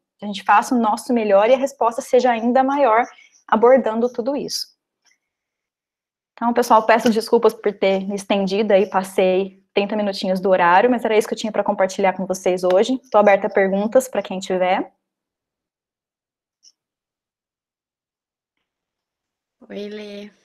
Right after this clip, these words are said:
Speaker 1: Eu vou ir.
Speaker 2: Olha, foi, muito obrigada. Foi ótima aula. Tivemos, tivemos vários elogios aqui e tivemos
Speaker 1: Ah,
Speaker 2: algumas
Speaker 1: que bom.
Speaker 2: perguntas.
Speaker 1: Vamos lá?
Speaker 2: Então, eu vou,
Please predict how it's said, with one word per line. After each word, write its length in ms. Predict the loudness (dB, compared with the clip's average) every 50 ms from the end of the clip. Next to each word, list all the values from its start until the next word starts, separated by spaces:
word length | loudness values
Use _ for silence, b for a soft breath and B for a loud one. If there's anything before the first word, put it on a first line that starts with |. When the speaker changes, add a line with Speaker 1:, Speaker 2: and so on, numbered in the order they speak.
| _ _ _ -20 -8 -4
Speaker 1:
Eu 100 | -4 -2
vou 160 | -2 -2 -2 -2
ir. 260 | -2 -2 -4 -10 -18 _ _ -14 -12 -12 -12 -10
Speaker 2:
Olha, 260 | -10 -10 -8 -10 -12 -14
foi, 240 | -14 -14 -16 -16 -14
muito 440 | -14 -14 -12 -12 -12 -12 -12 -12 -14
obrigada. 800 | -14 -14 -14 -16 -16 -16 -16 -16 -16 -16 -16 -16 -18 -18 -20 -20 -20 -20 _ _ _ _
Foi 300 | _ _ -14 -12 -12 -10
ótima 640 | -10 -12 -12 -14 -14 -16 -18 -16 -14 -12 -12 -12 -12 -12
aula. 400 | -12 -12 -14 -16 -16 -18 -20 -20 b b b b b b b b b b _ _
Tivemos, 560 | -20 -16 -14 -14 -10 -8 -8 -8 -8 -8 -8 -10 -10 -14 -18 -20 -20
tivemos 380 | -18 -12 -12 -12 -12 -12 -12 -8
vários 340 | -6 -6 -4 -4 -6 -8 -8
elogios 680 | -8 -8 -8 -10 -10 -10 -10 -10 -10 -10 -12 -14 -16
aqui 560 | -18 -18 -18 -16 -14 -12 -12 -12 -14 -16 -18 _ _ _ _ _ -20 _ -20
e 120 | -20 -18
tivemos 320 | -14 -12 -10 -10 -8 -6
Speaker 1:
Ah, 40 | -6
Speaker 2:
algumas 240 | -6 -6 -6 -8 -4
Speaker 1:
que 60 | 0
bom. 80 | 0 2
Speaker 2:
perguntas. 600 | 2 0 -2 -4 -6 -8 -10 -10 -14 -14 -16 -20 _ _ _ b b b b b b b _ _
Speaker 1:
Vamos 220 | -4 -2 0 2
lá? 280 | 4 4 2 2 -2 -6
Speaker 2:
Então, 160 | -10 -14 -14
eu 420 | -14 -14 -16 -16 -18 -20 -20 -20 -20
vou, 800 | -20 -18 -18 -18 -18 -20 -20 -20 -20 -18 -18 -16 -16 -18 -18